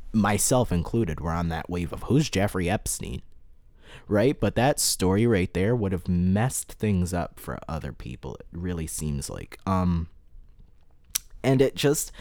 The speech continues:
I don't know. It just say, it's just weird because A B C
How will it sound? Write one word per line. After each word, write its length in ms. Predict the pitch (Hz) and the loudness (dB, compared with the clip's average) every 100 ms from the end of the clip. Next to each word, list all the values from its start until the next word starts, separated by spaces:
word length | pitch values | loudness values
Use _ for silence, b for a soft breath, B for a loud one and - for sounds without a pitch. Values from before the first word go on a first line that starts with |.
| B B - | B B 2
I 120 | 170 | 6
don't 120 | 190 110 | 6 4
know. 300 | 85 78 - - - | 2 -2 -8 -8 2
It 160 | 165 | 4
just 280 | 180 170 156 | 6 4 2
say, 440 | - 147 135 135 - - - | 2 4 4 2 0 -8 2
it's 180 | 175 202 | 4 4
just 200 | 175 - | 2 2
weird 380 | 113 120 127 - | 4 6 4 2
because 300 | 117 113 - - | 0 0 0 -2
A 160 | 113 | -2
B 160 | 135 143 | 0 -2
C 500 | - 110 107 104 101 | -2 -2 0 0 -4